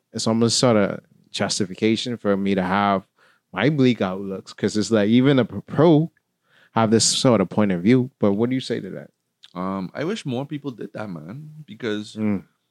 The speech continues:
Speaker 2: I remember growing up, um, you'd see the pastor on the pulpit,
Speaker 1: Mm.
Speaker 2: you'd see the elders around you, parents, aunts and uncles. Everybody's trying to tell you the story, but they're omitting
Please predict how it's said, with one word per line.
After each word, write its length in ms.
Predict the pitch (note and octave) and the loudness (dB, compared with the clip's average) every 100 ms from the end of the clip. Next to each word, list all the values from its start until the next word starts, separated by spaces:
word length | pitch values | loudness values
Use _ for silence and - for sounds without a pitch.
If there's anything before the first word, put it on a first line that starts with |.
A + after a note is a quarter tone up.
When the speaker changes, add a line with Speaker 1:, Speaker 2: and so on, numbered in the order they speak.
| _ _ _ - | _ _ _ -10
Speaker 2:
I 40 | |
remember 220 | C#3+ C#3 | -6 -6
growing 300 | C3 G#2 G2+ | -6 -4 -4
up, 160 | F2+ E2+ _ _ _ _ _ - | -4 -6 _ _ _ _ _ -16
um, 440 | D#2+ E2 D#2 D2+ - - | -12 -10 -10 -12 -16 -20
you'd 100 | E2+ | -14
see 100 | G2 | -12
the 80 | E2+ | -12
pastor 400 | G2 F#2 - F#2 | -10 -10 -10 -10
on 60 | |
the 60 | E2+ | -12
pulpit, 400 | - D#2+ E2 D#2 _ | -10 -10 -10 -16 _
Speaker 1:
Mm. 280 | G2+ G#2 F2 D#2 - | -8 -6 -8 -12 -16
Speaker 2:
you'd 120 | E2+ | -12
see 100 | G2 | -8
the 160 | E2 | -8
elders 320 | D2+ E2 E2 E2 | -8 -8 -8 -10
around 380 | D#2 D2+ D#2 | -12 -10 -12
you, 180 | D2+ D2 _ | -14 -18 _
parents, 500 | F#2+ E2 D#2 D2+ - - | -10 -8 -8 -12 -18 -16
aunts 240 | D#2 E2 | -16 -14
and 80 | E2+ | -14
uncles. 440 | C#2+ C#2 - D2 _ _ _ _ _ | -14 -16 -20 -20 _ _ _ _ _
Everybody's 460 | C3+ A3+ B3 G#3 E3+ | -8 -4 -4 -4 -6
trying 380 | - D3+ C3 A#2+ | -6 -4 -4 -4
to 100 | A2 | -8
tell 180 | - B2 | -8 -6
you 80 | A2+ | -6
the 60 | |
story, 580 | F#2 - C3 A2 E2 E2+ - | -8 -8 -6 -6 -6 -10 -14
but 120 | F2 | -8
they're 160 | F#2 - | -8 -6
omitting 720 | G2 F#2+ G2 G#2 E2 D#2+ E2+ | -8 -6 -6 -6 -6 -8 -14